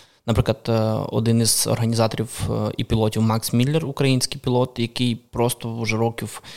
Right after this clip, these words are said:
сім проводить свої дріфт-чемпіонати на Чайці до війни, де збирає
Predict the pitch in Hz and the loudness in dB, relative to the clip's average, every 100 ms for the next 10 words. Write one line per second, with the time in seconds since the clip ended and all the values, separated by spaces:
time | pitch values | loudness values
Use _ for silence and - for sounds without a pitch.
0 | - - - 139 131 117 120 117 - 120 | -10 -2 2 2 2 2 2 -2 -4 -2
1 | 117 113 120 - 117 110 120 120 120 113 | 0 0 -2 0 -2 2 2 4 2 0
2 | 110 - 139 147 123 117 117 123 135 127 | 0 0 0 0 0 0 2 2 2 2
3 | 113 113 117 | 0 0 0